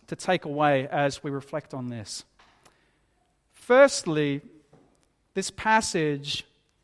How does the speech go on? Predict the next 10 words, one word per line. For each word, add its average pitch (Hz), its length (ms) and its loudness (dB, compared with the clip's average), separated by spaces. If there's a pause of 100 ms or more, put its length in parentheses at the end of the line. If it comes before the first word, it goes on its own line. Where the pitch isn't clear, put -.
(420)
is 190 160 -2
a 196 60 2
reminder 175 840 0 (560)
of 160 160 0
the 170 100 2
importance 160 960 -2 (500)
of 170 240 0
teaching 208 440 -8
our 185 100 -4
children 123 680 -8